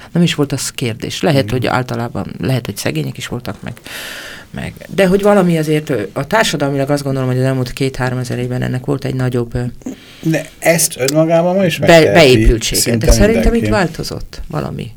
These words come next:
Speaker 1: És ezt, ezt akarom feszegetni. Nem tudom pontosan, hogy mi, de változott. Tehát a hagyományos értelembe vett tanító-tanítvány viszony, az szerintem fölbomlóban van. Erről már régebben is beszélgettünk.
Speaker 2: Igen.
Speaker 1: És ebben a felbomló állapotban nem alakult ki az a másik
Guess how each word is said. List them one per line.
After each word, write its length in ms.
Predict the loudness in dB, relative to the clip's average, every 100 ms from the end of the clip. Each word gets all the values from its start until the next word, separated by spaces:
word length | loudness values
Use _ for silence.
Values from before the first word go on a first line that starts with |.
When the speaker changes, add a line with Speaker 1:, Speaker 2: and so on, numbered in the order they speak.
| -10
Speaker 1:
És 160 | 0 0
ezt, 160 | 0
ezt 200 | -2 -4
akarom 200 | -4 -4
feszegetni. 480 | -2 -4 -4 -6 -2
Nem 160 | -2 -2
tudom 180 | -2
pontosan, 380 | -2 -2 -2 -4
hogy 140 | -4 -2
mi, 220 | -2 -2 -6 -12 -12 -10
de 160 | -2 0
változott. 520 | 2 2 0 -6 -6
Tehát 200 | -6 -4
a 40 | 0
hagyományos 580 | 2 2 2 0 0
értelembe 560 | -2 -2 -2 -2 -2 -2
vett 260 | 0 -4 -2
tanító-tanítvány 1300 | 0 0 -2 -2 -2 -2 -2 -2 -2 -4 -6 -4 -4
viszony, 500 | -4 0 0 0 -2 -12 -20 -20 -20 -20 -20 -20 -20 -20 -6
az 120 | -4 -2
szerintem 500 | 0 0 0 -2 -2
fölbomlóban 680 | 0 0 0 -2 -4 -4 -4
van. 140 | -2
Erről 160 | 0 2
már 120 | 2
régebben 360 | 2 -2 -6 -6
is 120 | -6
beszélgettünk. 640 | -6 -4 -4 -6 -6 -6 -4
Speaker 2:
Igen. 200 | -4 -4 -6 -10 -14 -16 -4
Speaker 1:
És 200 | 0 2
ebben 280 | 2 4 2
a 80 | 2
felbomló 720 | 4 4 4 4 4 2 4
állapotban 640 | 4 2 2 0 2 2
nem 200 | 2 4
alakult 420 | 4 2 0 -4 -2
ki 120 | -4
az 100 | -2
a 60 |
másik 600 | 0 2 2 0 -4 -8